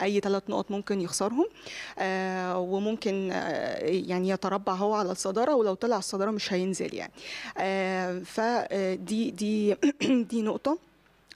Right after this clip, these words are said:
نقطة تانية كانت من إيجابيات ماتش السيتي امبارح، بخلاف إن هو كسب اتنين صفر، إن جريليش، آه،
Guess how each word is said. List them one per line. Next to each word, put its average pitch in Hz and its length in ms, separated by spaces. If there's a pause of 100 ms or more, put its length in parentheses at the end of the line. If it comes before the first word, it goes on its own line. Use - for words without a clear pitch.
نقطة 226 220
تانية 269 200
كانت 208 260
من 196 100
إيجابيات 196 480
ماتش 240 180
السيتي 233 340
امبارح، 233 360
بخلاف 214 340
إن 202 100
هو 214 160
كسب 226 400
اتنين 208 380
صفر، - 280 (360)
إن 208 480
جريليش، 214 460
آه، 170 380